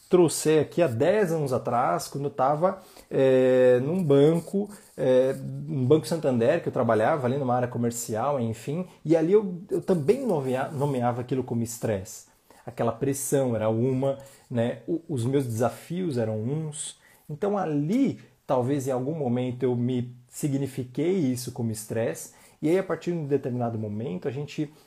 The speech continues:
acaba rotulando e deixando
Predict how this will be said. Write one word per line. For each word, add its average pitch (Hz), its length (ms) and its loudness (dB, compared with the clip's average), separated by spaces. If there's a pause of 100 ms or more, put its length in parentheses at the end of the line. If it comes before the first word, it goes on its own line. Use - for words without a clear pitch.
(160)
acaba 147 320 -4
rotulando 147 880 -4 (340)
e 160 260 0
deixando 175 800 -4